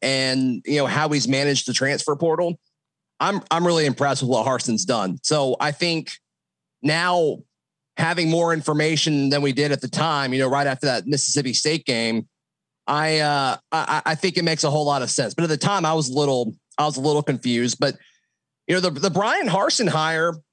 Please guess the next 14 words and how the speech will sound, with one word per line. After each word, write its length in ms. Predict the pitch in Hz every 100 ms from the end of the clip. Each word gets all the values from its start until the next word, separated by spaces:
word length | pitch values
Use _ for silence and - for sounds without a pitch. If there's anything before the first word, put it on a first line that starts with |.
| _
I 100 | 165
think 260 | 226 339 -
it's 180 | 185 -
got, 200 | - -
it's 300 | - - 185
got 120 | 294
a 40 | 269
lot 200 | 185 202
of 80 | 180
Auburn 240 | 185 185
fans 260 | 185 185 160
really, 180 | 190
really 200 | 190 190
excited. 520 | 160 - 190 220 -